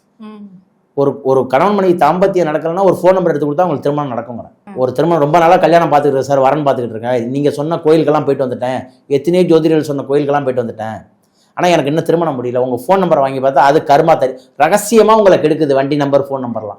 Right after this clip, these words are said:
Speaker 1: சார், எப்படி சார் ஆட்டோ கண்ணாடியை திருப்பினா ஆட்டோ ஓடுன்ற மாதிரி <laughs> கோயில் கோயிலா போய் பரிகாரம் பண்றோம், ஜாதகத்தெல்லாம் தூக்கிட்டு போறோம்,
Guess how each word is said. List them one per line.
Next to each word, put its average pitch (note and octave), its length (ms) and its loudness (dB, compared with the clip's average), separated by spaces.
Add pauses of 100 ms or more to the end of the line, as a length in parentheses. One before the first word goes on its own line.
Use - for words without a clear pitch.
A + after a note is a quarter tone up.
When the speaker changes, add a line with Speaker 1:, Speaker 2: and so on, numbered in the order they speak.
Speaker 1:
சார், C4 260 -10
எப்படி A3+ 340 -14
சார் C4 200 -10
ஆட்டோ A#3+ 320 -6
கண்ணாடியை A#3 340 -10
திருப்பினா A#3 340 -14 (100)
ஆட்டோ A3+ 140 -12
ஓடுன்ற A3+ 500 -10
மாதிரி A#3+ 380 0
<laughs> C#3+ 340 -4
கோயில் C4+ 320 4
கோயிலா C4+ 280 4
போய் D4 120 0
பரிகாரம் C4+ 520 0
பண்றோம், C4+ 340 -4
ஜாதகத்தெல்லாம் B3+ 600 0
தூக்கிட்டு C#4 260 -6
போறோம், C4 220 -8